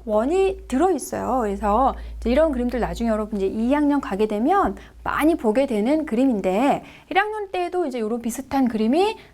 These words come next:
나옵니다. 그러면 이 원의 입장에서 보면 접선의 길이가 서로 같다 그랬어요. 그거 이용해주면 되거든요. 그러면 여기에서 지금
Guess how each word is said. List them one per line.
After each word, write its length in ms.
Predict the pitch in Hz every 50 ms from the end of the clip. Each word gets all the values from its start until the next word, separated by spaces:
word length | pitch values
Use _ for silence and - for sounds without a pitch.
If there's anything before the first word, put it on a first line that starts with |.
| - -
나옵니다. 600 | - - 254 302 349 349 302 240 202 175 175 - - - _ _
그러면 600 | - 311 349 339 285 226 214 240 262 220 185 185 - - - -
이 200 | 269 311 349 - -
원의 480 | 226 214 220 226 254 302 381 415 392
입장에서 600 | 285 226 - - - 330 349 349 330 320 311 349 349
보면 680 | - 269 226 233 254 240 214 220 240 277 247 180 190 - - - - -
접선의 760 | - - - 240 - - - - - - 403 415 415 427 415
길이가 340 | 349 - 220 208 220 240 247
서로 600 | 254 - 339 330 285 233 240 269 233 175 - - -
같다 360 | - - - - - 330 349
그랬어요. 400 | 359 285 226 - - - 214 - - - - - - -
그거 220 | - 330 285 359
이용해주면 560 | 269 220 240 269 294 320 330 330 269 254 277
되거든요. 680 | 254 233 202 202 220 214 202 180 175 185 196 202 180 170
그러면 440 | 190 - 220 226 254 320 359 403 427 - - - - - - -
여기에서 360 | 226 269 311 339 330 349 339
지금 500 | - 285 254 233 262 277 311 339 349